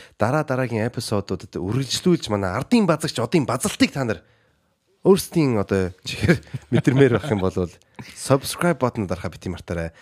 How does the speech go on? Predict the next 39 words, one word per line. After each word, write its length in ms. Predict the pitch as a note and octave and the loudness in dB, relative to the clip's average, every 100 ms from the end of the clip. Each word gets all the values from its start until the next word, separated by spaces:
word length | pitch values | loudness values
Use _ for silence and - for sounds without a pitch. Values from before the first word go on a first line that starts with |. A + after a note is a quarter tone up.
| - _ - | -20 _ 2
Notification 560 | A2 B2+ - D#3 - B2+ | 2 2 -2 -4 -2 0
bell 160 | A2+ | 0
дарах 200 | G2+ G#2+ A2 | -2 -6 -4
юм 80 | |
бол 80 | G#2 | -4
шууд 240 | - F3 D3 | -2 -4 -2
таны 160 | D3 | -2
утас 320 | A2+ - - | -4 -8 -6
юм 160 | D3+ D3+ | -4 -6
уу? 40 | B2 | -8
Эсвэл 240 | - B2 | -8 -4
email 240 | B2 A#2+ A#2 | -4 -4 -6
энэ 80 | |
төр 120 | A#2+ A#2 | -6 -4
юу 160 | G#2 G2+ | -4 -8
хөссөн 320 | - - C3 | -10 -8 -6
с-, 80 | G2+ | -2
юу 240 | G#2 F#2+ _ - - - | -2 -2 _ -20 -20 -12
одоо 480 | - F#2+ F2+ E2 - | -6 -2 -2 -2 -2
мөөрөөр 360 | G2 G2+ F#2+ - | 0 2 0 -4
чинь 240 | - D3 - _ _ _ _ _ _ _ _ G#2 | -4 -4 -6 _ _ _ _ _ _ _ _ -6
бидний 320 | G2+ A2 F#2+ | -2 0 0
шинэ 340 | - - C#3 | -2 0 0
эпизод 300 | G#2+ G2+ G2+ - - | -2 -4 -8 -8 0
өөрсдөө 460 | F3 D3+ - A#2+ G2 | 0 0 0 0 0
очиж 240 | - - | -8 -10
хүргэгдэх 380 | A#2 A#2 G#2+ - | -6 -6 -6 -10
болно. 320 | G#2 - D3+ | -8 -8 -12
Тэгээд 180 | - - | -12 -8
тэрийг 220 | A2 B2 | -6 -8
сонсцоогоорой 720 | - F2+ - - F#2+ F#2 F#2+ | -10 -12 -10 -6 -6 -6 -8
гэж 160 | F#2 - _ _ _ - | -14 -16 _ _ _ -12
хэлмээр 320 | F#2 G2 F2 | -4 -2 -2
байна. 240 | F2 E2+ - | -2 -8 -10
Тэгээд 240 | G2 G2+ | -8 -8
subscribe 320 | - - F#2+ | -12 -10 -8
button-а 240 | E2+ E2+ - | -8 -10 -12
дарцгаарай. 440 | - - - - - _ - | -16 -18 -18 -20 -20 _ 0
За, 320 | D3 F3 | 4 4